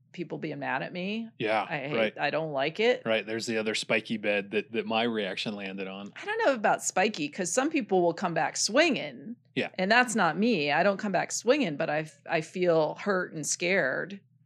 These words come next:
Speaker 2: Yeah. And shame?
Speaker 1: Um, maybe, I'm sure there's a little sprinkling of shame in there too, but
Speaker 2: Yeah.
Speaker 1: definitely hurt and scared and,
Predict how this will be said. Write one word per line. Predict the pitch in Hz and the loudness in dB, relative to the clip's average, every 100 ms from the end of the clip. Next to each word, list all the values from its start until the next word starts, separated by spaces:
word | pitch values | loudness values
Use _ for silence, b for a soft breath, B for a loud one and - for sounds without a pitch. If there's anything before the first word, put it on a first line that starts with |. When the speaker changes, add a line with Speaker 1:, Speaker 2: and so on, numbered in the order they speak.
| _ _ - | _ _ -12
Speaker 2:
Yeah. | 87 - _ _ _ _ _ _ - | -12 -12 _ _ _ _ _ _ -16
And | 101 | -8
shame? | - - - 131 127 220 320 - _ _ | -4 -2 0 0 0 0 -2 -8 _ _
Speaker 1:
Um, | 220 220 226 220 233 226 226 226 220 B B _ | 6 10 12 10 8 4 0 -2 -6 B B _
maybe, | 254 311 349 392 | -4 0 2 4
I'm | 320 311 311 | 4 2 0
sure | - 262 277 | 2 2 4
there's | 262 | 2
a | 262 | 2
little | 254 | 0
sprinkling | 240 - 226 233 220 220 220 | 0 -4 -4 -2 -2 -2 -4
of | 208 196 | -8 -8
shame | - 202 202 202 | -6 -4 -2 -2
in | 190 | -4
there | 180 180 | -4 -4
too, | 180 226 226 175 | -4 0 2 2
but | 156 160 87 | 2 0 2
Speaker 2:
Yeah. | |
Speaker 1:
definitely | 190 214 226 190 160 165 160 | 2 2 2 -2 -2 -2 -2
hurt | 160 170 - | 2 2 2
and | 156 | -2
scared | - - 202 220 165 165 165 | -6 0 2 6 6 6 4
and, | - 156 156 156 151 | 2 2 2 0 -4